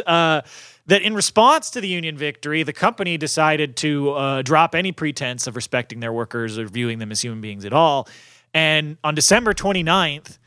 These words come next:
a week after the, uh, union vote and just a couple of <laughs> days after Christmas,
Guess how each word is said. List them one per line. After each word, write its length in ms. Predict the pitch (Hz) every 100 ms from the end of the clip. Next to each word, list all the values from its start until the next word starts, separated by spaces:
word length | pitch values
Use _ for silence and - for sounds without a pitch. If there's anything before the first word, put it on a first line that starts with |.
| _ -
a 60 | 131
week 340 | 135 185 180
after 640 | 180 165 160 165 156 151 156
the, 220 | 143 139 127
uh, 440 | 139 135 127 127 127
union 380 | 160 247 214
vote 320 | 151 147 160 151
and 260 | 135 135
just 220 | 131 127 123
a 20 |
couple 300 | 139 131 131
of 100 | 117
<laughs> 80 | 135
days 220 | 98 -
after 240 | - -
Christmas, 540 | - 311 - 214 196